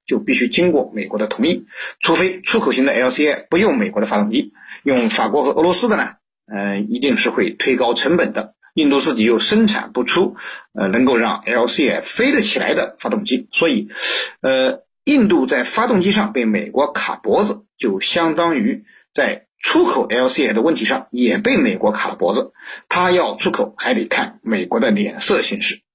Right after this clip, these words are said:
呃，实际上啊，印度在发动机上被美国卡脖子的影响还远不止这些，更深远的影响主要表现在地缘战略博弈上。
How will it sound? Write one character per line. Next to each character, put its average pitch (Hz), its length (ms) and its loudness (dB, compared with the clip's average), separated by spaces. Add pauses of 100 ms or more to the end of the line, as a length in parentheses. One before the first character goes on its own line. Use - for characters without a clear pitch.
(440)
呃， 131 160 2
实 202 140 2
际 214 80 4
上 190 160 2
啊， 143 60 0
印 175 160 0
度 156 120 4
在 131 600 2
发 170 120 -4
动 151 200 0
机 185 180 2
上 143 260 0
被 135 140 2
美 107 160 2
国 123 140 2
卡 - 220 -6
脖 110 200 0
子 160 80 2
的 123 80 2
影 143 200 2
响 - 200 -2
还 143 120 0
远 - 600 -2
不 254 140 2
止 - 160 -4
这 127 160 0
些， - 260 -2 (320)
更 254 180 2
深 294 220 2
远 226 140 4
的 123 60 0
影 143 140 2
响 - 300 -4
主 113 100 -4
要 143 140 2
表 107 240 -4
现 135 220 0
在 104 340 0
地 214 160 2
缘 127 220 2
战 143 180 0
略 110 100 2
博 98 200 -2
弈 127 100 2
上。 - 140 -6